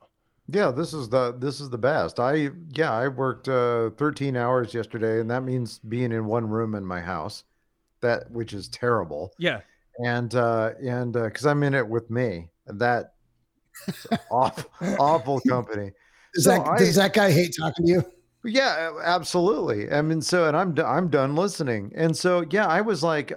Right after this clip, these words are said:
Speaker 1: I was rendering video last night and fell asleep while I was w-, waiting.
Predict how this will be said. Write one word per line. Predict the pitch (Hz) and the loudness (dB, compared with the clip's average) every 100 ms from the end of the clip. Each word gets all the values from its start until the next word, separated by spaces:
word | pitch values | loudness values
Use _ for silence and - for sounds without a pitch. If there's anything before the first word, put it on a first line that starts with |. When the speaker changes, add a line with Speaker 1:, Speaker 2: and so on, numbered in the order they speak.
| - | -6
Speaker 1:
I | 156 | -2
was | 196 127 | 0 0
rendering | 117 110 135 170 151 143 127 110 95 | -2 0 2 2 2 0 -2 -4 -4
video | 92 143 190 156 | 0 2 2 2
last | 113 104 101 - | 2 0 -2 -4
night | 117 123 | -4 -4
and | 117 | -8
fell | - - 151 160 | -10 0 2 2
asleep | 120 - - 131 190 127 _ _ _ _ _ | 0 -4 -6 -2 -2 -4 _ _ _ _ _
while | 139 147 | 0 2
I | 143 | 2
was | 131 110 | -2 -4
w-, | 117 151 | -4 -4
waiting. | 131 143 170 107 | 0 2 2 -2